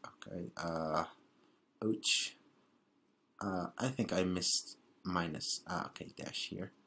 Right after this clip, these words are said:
and minus M thirty-two to emphasize this on thirty-two bar, sorry, thirty-two bit operating system. Uh,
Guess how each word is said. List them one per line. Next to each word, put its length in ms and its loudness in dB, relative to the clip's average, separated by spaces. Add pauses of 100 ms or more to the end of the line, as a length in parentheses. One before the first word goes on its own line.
(720)
and 300 -12
minus 720 -4 (120)
M 240 -4 (100)
thirty-two 760 6
to 320 -2 (1900)
emphasize 640 4
this 220 4
on 140 -10 (220)
thirty-two 540 2
bar, 500 2 (180)
sorry, 220 -2 (120)
thirty-two 360 4
bit 420 -4 (800)
operating 380 0
system. 720 4
Uh, 360 2